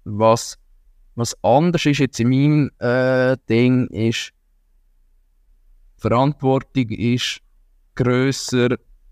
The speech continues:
als das, was ich vielleicht, ähm, den Gedanken gehabt habe, als ich eingestiegen bin, oder? Weil ich dachte, ja, ich habe dann, äh,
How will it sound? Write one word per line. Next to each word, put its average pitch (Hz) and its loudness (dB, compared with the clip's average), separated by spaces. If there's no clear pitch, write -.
als 107 -4
das, 120 4
was 117 2
ich 120 0
vielleicht, 107 0
ähm, 101 -2
den 110 -2
Gedanken 113 0
gehabt 110 4
habe, 104 4
als 98 2
ich - -4
eingestiegen 113 -2
bin, 82 2
oder? 98 0
Weil 98 0
ich - -8
dachte, 95 -4
ja, 95 2
ich 92 -2
habe 90 -4
dann, 87 0
äh, 92 -6